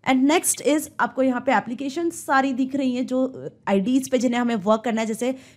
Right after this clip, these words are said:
कितने आईडीज़ यहाँ पे Anaconda सॉफ्टवेयर में अवेलेबल होते हैं, सिंपल हमें उन्हें लॉन्च कर लेना है। जैसे कमांड, कमांड डॉट ई एक्स ई प्रॉम्प्ट होता है, कमांड प्रॉम्प्ट होता है, Datalore, आईबीएम Watson Studio, Cloud, Jupyter Lab, Notebook,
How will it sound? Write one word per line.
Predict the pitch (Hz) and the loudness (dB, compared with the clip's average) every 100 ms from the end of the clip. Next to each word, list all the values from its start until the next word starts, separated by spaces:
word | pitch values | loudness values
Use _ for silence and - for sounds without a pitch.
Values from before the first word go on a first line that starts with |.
| _ | _
कितने | 277 302 | -4 0
आईडीज़ | 330 285 277 302 294 | 2 2 4 2 0
यहाँ | 240 247 240 | -6 -6 -2
पे | 262 | 0
Anaconda | 233 262 254 | 0 -2 -2
सॉफ्टवेयर | 254 220 - 233 | -2 -2 -2 -2
में | 240 | 0
अवेलेबल | 202 214 214 208 240 | 0 2 2 0 0
होते | 202 190 247 | -2 0 0
हैं, | 254 214 | 0 0
सिंपल | 220 208 247 | -2 0 0
हमें | 240 226 | 0 0
उन्हें | 226 | 2
लॉन्च | 220 190 220 | 2 2 0
कर | - 220 | -2 0
लेना | 208 214 | 2 0
है। | 214 | 0
जैसे | 208 214 | -2 -2
कमांड, | 208 202 214 - - _ _ _ | 0 2 0 -2 -16 _ _ _
कमांड | 233 220 226 240 | 4 6 6 6
डॉट | 233 233 | 4 2
ई | 220 | -2
एक्स | 214 - | -2 -2
ई | 254 | -2
प्रॉम्प्ट | 214 220 226 | 2 2 2
होता | 214 202 | 0 0
है, | 208 | 0
कमांड | 196 185 175 | 0 0 0
प्रॉम्प्ट | 233 226 220 | -2 0 -2
होता | 202 202 | 0 0
है, | |
Datalore, | 233 240 269 254 208 214 240 | 0 4 4 4 4 4 2
आईबीएम | 233 233 233 254 240 | 0 0 0 0 2
Watson | 202 208 269 254 | 0 0 -2 -2
Studio, | 262 254 233 233 233 240 | -2 -4 -4 -2 -2 2
Cloud, | 202 196 220 - 208 | 4 6 2 -2 -6
Jupyter | 247 277 285 285 | -6 -4 0 0
Lab, | 269 208 214 220 220 233 | 4 6 4 2 -6 -2
Notebook, | 262 277 214 196 226 - | -2 -2 -6 -8 -10 -12